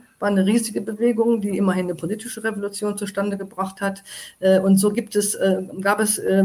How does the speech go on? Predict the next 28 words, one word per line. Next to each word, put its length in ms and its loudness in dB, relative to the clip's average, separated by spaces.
gerade 300 -2
auch 140 2
bis 220 -2
zweitausendneunzehn, 920 -4
wie 80 -6
gesagt, 280 -10
Corona 340 -6
hat's 200 -8
ein 20 -20
bisschen 340 -10
abgebremst, 920 -4
äh, 240 4
in 160 -2
vielen 280 2
Ländern, 500 0
also 180 -6
Bewegungen, 760 -4
ähm, 320 -4
wo 60 -10
man 180 -2
sehen 260 0
konnte, 440 -4
und 180 -14
ich 140 -10
fand 180 -6
die 60 -12
chilenische 720 0
so, 340 -6